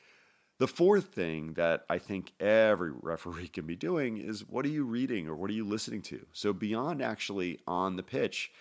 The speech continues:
you know, are you having conversations with other referees from around the country or around the world?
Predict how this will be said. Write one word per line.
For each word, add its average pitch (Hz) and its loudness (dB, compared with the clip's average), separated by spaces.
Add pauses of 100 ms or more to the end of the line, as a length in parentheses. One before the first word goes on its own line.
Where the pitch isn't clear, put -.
(220)
you 92 -2
know, 92 2 (180)
are 107 8
you 110 0 (460)
having 123 6
conversations 110 -4
with 90 -2
other 98 4
referees 117 -2
from 80 -4
around 69 -6
the 73 -12
country 131 -4
or 85 -2
around 69 -6
the 71 -12
world? 120 0